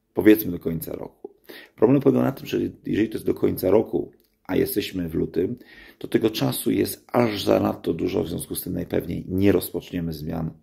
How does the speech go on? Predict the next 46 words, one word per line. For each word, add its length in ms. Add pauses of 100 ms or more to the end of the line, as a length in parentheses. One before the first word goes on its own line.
(140)
zbyt 280
szybko. 420 (440)
To, 100
co 140
ja 160
bym 140
sugerował, 520
jest 120
wyznaczyć 240
sobie 200
taki 240
termin, 320
który 180
jest 180
gardłowo 520
krótki, 380
nie 80
wiem, 140
trzy, 280
cztery 340
miesiące, 480 (420)
bo 80
wtedy 440
prawdopodobnie 840
weźmiesz 300
się 140
do 80
roboty 320
już 480
dzisiaj, 460
już 220
od 100
razu, 280
już 200
od 200
pierwszego 680
dnia 300 (380)
zaczniesz 440
wdrażać 340
zmiany, 300
które 200
pozwolą 800
tobie 220
dokonać 420
absolutnego 560
przełomu. 500